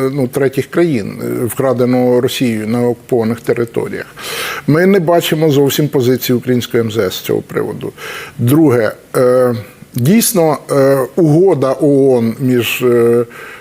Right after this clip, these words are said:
е, за участю Туреччини, України і О О Н залишається окремим треком, і вона працює.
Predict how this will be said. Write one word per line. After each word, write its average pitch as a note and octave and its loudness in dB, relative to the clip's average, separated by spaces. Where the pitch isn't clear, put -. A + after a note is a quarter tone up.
е, A#2 0
за B2+ 2
участю C3 0
Туреччини, C3+ -2
України B2+ 0
і C3+ 0
О C3+ 2
О D3+ 2
Н A#3+ -2
залишається C#3+ 2
окремим C#3 0
треком, G3+ 0
і - 2
вона C#3+ 0
працює. - -6